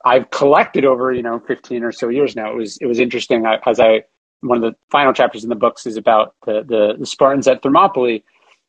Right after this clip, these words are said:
And I, I was like, you know, "What is the original source material on this again?" And then I remembered it was Herodotus. And I went and got my copy of Herodotus. And you're like, "Oh, okay. You know, here are notes that I made in the margins of this book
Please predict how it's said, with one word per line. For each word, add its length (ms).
And 160
I, 120
I 100
was 180
like, 220
you 60
know, 80
"What 160
is 100
the 140
original 360
source 300
material 420
on 140
this 240
again?" 280
And 80
then 80
I 40
remembered 380
it 80
was 120
Herodotus. 680
And 80
I 60
went 200
and 80
got 220
my 180
copy 380
of 120
Herodotus. 600
And 120
you're 160
like, 240
"Oh, 400
okay. 340
You 100
know, 260
here 260
are 120
notes 500
that 140
I 240
made 260
in 80
the 80
margins 460
of 100
this 160
book 380